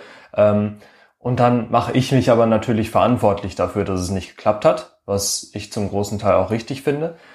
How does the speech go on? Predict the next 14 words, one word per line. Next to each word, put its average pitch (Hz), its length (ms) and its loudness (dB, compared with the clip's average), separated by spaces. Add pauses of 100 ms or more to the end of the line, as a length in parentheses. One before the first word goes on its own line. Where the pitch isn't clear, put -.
(160)
Aber 113 220 4
dann 117 200 2
beim 107 220 0
nächsten 175 420 0
Projekt 107 480 -4 (300)
denke 117 160 0
ich 123 100 -6
mir 110 140 2
auch 135 160 2
so, 95 320 0 (760)
"Kann 135 220 0
ich - 160 2
das 98 180 0
überhaupt?" 90 560 0